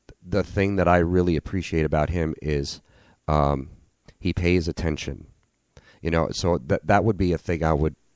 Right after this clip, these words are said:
I, I would, I would hope for when somebody is subbing for my band. I want them to be, I want to make sure they pay attention. That's an important thing to do.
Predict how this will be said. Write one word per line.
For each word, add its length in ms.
I, 140
I 160
would, 240
I 100
would 160
hope 260
for 480
when 220
somebody 400
is 120
subbing 560
for 300
my 220
band. 360
I 100
want 240
them 140
to 100
be, 320
I 80
want 220
to 60
make 200
sure 180
they 140
pay 260
attention. 600
That's 180
an 60
important 580
thing 220
to 100
do. 260